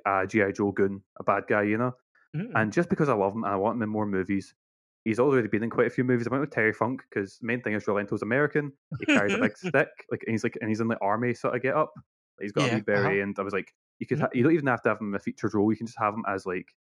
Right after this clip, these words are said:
Speaker 1: one of Bison's goons. Go like, "Oh, there you go," and then John Claude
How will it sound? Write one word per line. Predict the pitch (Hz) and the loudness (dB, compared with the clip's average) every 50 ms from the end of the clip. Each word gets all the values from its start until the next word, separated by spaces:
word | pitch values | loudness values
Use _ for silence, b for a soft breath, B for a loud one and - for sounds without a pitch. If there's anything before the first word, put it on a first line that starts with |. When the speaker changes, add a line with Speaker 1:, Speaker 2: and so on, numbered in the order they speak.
| _ _ _ _ _ _ _ _ _ _ | _ _ _ _ _ _ _ _ _ _
Speaker 1:
one | - 110 113 | -2 0 0
of | 107 104 | 2 2
Bison's | 98 92 101 - - 107 101 98 92 - - - _ _ _ _ _ _ _ _ _ - 110 | 2 2 0 -2 -4 -8 -10 -10 -10 -12 -18 -20 _ _ _ _ _ _ _ _ _ -8 -4
goons. | 107 95 95 101 104 98 - | -4 -4 -2 -4 -8 -8 -4
Go | - 104 | -2 0
like, | 110 139 | 2 2
"Oh, | 151 143 - | 2 4 4
there | 127 127 | 4 2
you | 123 104 | 4 2
go," | 104 98 | 2 0
and | 95 98 | -2 -2
then | 95 95 | -6 -6
John | 90 95 95 95 | -6 -6 -6 -6
Claude | - 95 92 | -6 -6 -6